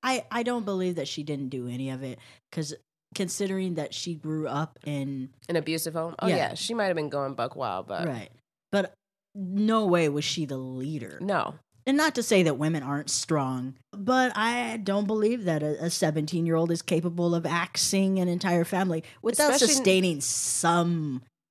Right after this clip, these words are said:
Speaker 1: major injuries herself.
Speaker 2: There would have had to have been at least once where someone fought back.
Speaker 1: Right.
Speaker 2: So I don't think she was in those rooms alone, and I don't think you can take out a whole family alone.
Speaker 1: Right.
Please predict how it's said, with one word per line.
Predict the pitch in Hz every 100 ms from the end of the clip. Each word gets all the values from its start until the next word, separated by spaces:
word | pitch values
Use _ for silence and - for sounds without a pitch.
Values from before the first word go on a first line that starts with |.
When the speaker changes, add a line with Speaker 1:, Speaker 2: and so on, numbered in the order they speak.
| _
Speaker 1:
major | 120 151 160 160 160 151 151 135 131 131 131 _ _ _ _ _ _ _ _ _ -
injuries | 170 151 143 127 - -
herself. | 143
Speaker 2:
There | 143
would | 285
have | 285
had | 226 214
to | 202
have | 175
been | 175
at | 165
least | 165 156 -
once | 135 143 139 - - -
where | 139 131
someone | - 110 101 127
fought | - - -
back. | - - -
Speaker 1:
Right. | 240 123 107 _ _ _ _ -
Speaker 2:
So | - 180 175 -
I | 190
don't | 202 185
think | 180
she | 175 175
was | 151
in | 160
those | 151 143
rooms | 143 143 135 135
alone, | 123 127 127 113
and | 113
I | 131
don't | 147 147
think | 147
you | 143
can | 139
take | 156 135
out | 131 123
a |
whole | 131 139 123
family | - 135 131 120
alone. | 95 113 78 50 -
Speaker 1:
Right. | 202 143